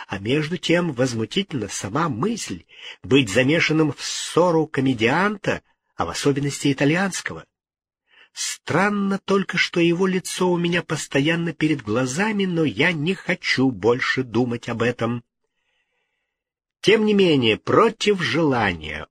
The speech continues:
Огильви не мог отвести глаз от задних рядов студентов,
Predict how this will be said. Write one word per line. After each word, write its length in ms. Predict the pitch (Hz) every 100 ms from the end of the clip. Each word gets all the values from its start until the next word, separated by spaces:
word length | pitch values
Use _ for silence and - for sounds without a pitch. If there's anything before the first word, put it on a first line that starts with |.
| -
Огильви 560 | 147 123 143 139 156 185
не 260 | 156 165
мог 400 | 156 123 190 -
отвести 540 | 175 - 147 - - 151
глаз 580 | 107 117 185 170 - -
от 240 | 135 120
задних 480 | 92 160 175 165 160
рядов 300 | 165 165 156
студентов, 640 | - 156 147 170 160 160